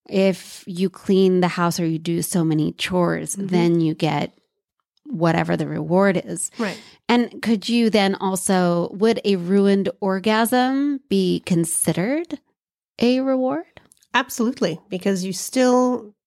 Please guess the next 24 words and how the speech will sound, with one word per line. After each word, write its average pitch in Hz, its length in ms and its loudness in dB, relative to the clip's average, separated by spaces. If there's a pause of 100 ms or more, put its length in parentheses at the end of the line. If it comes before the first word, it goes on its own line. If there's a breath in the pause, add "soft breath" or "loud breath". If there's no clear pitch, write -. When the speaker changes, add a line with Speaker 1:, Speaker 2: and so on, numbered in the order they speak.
(300)
Speaker 2:
get 185 240 -2
to 180 420 -4
almost 208 540 -4
come. - 240 -18 (1300)
Speaker 1:
You 226 100 -4
get 277 120 4
a 254 40 4
little 185 300 2
something, 165 480 -2
something. - 300 -2
Speaker 2:
You 339 140 2
do. 175 320 -10 (440)
Speaker 1:
Right? 165 140 2
Speaker 2:
And 202 100 4
it's, - 420 -4 (640)
but 226 220 -2
then, 226 240 0
and 202 360 0
the 202 140 0
great 208 400 -2
thing 180 160 -2
about 170 240 -2
ruined 233 240 2
orgasms, 165 720 -4